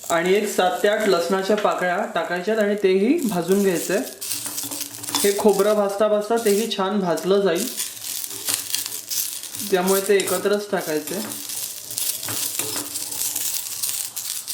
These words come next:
तर म्हणजे इकडे हे खोबरं, आलं आणि लसूण छान भाजून झालेलं आहे. आता आपण हे एका प्लेटमध्ये काढून घेऊया. आता यात आपण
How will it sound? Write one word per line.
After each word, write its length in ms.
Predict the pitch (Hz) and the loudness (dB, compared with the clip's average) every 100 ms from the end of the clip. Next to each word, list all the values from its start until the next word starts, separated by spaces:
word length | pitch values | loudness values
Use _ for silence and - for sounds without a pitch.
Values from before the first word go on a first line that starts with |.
| - - - - | -8 -4 -4 0
तर 80 | 196 | 2
म्हणजे 240 | 202 196 226 | 4 4 4
इकडे 280 | 226 208 | 4 2
हे 220 | 214 262 - | 4 2 2
खोबरं, 420 | 214 190 190 214 | 2 4 4 4
आलं 340 | 233 190 190 | 4 2 2
आणि 240 | 202 208 208 | 2 0 0
लसूण 280 | 190 214 208 | 0 -2 0
छान 180 | 208 208 | 0 2
भाजून 340 | 190 170 190 | 2 4 4
झालेलं 360 | 208 196 185 180 | 4 2 2 2
आहे. 200 | 165 180 | 2 2
आता 240 | 226 202 | 2 2
आपण 220 | 190 196 196 | 0 0 0
हे 100 | 190 | 0
एका 140 | 202 | 0
प्लेटमध्ये 540 | 214 180 170 190 190 | 0 -2 -2 0 2
काढून 340 | 196 175 175 180 | 4 2 2 2
घेऊया. 300 | 175 160 202 - - - - - - - - - - - - - - - - - | 2 2 2 -2 -10 -20 -20 -20 -20 -20 -20 -20 -20 -20 -20 -20 -20 -20 -8 0
आता 280 | 180 180 214 | 4 6 6
यात 220 | 214 220 | 4 4
आपण 420 | 220 233 220 269 | 4 4 4 2